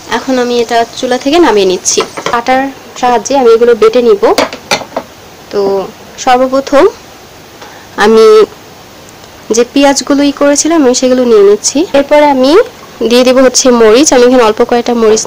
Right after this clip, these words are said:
নিয়েছি, এগুলো আমি দিয়ে দিলাম। এরপর আমি একটু সামান্য পরিমাণ লবণ দিই।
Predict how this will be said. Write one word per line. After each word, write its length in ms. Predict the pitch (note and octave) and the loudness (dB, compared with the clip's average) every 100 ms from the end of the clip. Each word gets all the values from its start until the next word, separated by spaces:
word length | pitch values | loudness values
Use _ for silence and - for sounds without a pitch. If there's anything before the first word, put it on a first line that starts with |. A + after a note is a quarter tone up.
| G#3+ | 0
নিয়েছি, 300 | G#3+ A3 C#4+ G#4+ - | 0 -2 -6 -6 -4
এগুলো 160 | G#3 G#3 | -2 0
আমি 120 | G#3 G#3+ | -2 -2
দিয়ে 100 | A3 | -2
দিলাম। 260 | G#3+ A3 F#4 - - - - - - - - - - - - - - - - - - - - - - - | -2 -4 -6 -10 -20 -20 -20 -20 -20 -20 -20 -20 -20 -20 -20 -12 -8 -8 -10 -12 -12 -14 -20 -20 -20 -6
এরপর 160 | A#3 A#3+ B3 | -2 0 2
আমি 80 | |
একটু 140 | B3+ C4+ | 2 0
সামান্য 380 | - B3 A#3+ B3 | 0 0 2 2
পরিমাণ 240 | B3+ B3+ C#4 A3 | 2 2 2 2
লবণ 220 | G3 G3 F#3 | 2 0 -2
দিই। 100 | F3 | -4